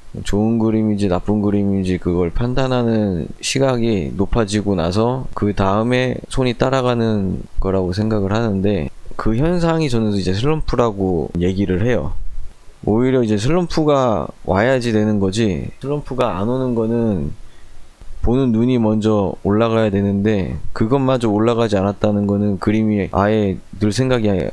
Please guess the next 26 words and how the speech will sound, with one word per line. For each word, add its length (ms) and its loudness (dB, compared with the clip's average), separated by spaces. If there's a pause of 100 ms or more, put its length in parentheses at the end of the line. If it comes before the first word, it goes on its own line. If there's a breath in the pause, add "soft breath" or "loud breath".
(240)
없다는 480 0
얘기이기 240 0
때문에 720 -2
슬럼프는 540 0
꼭 260 -2
자주 360 0
와야 280 2
되는 480 0
거라고 400 -2
생각을 460 0
하고 540 -2
저는 360 2
제 200 0
그림을 380 0
항상 280 0
볼 140 0
때마다 640 0 (100)
별로 380 0
잘 200 0
그렸다고 540 0
생각이 300 0
든 220 0
적이 560 0 (160)
뭐 260 0
없거든요, 500 0
그냥. 320 -4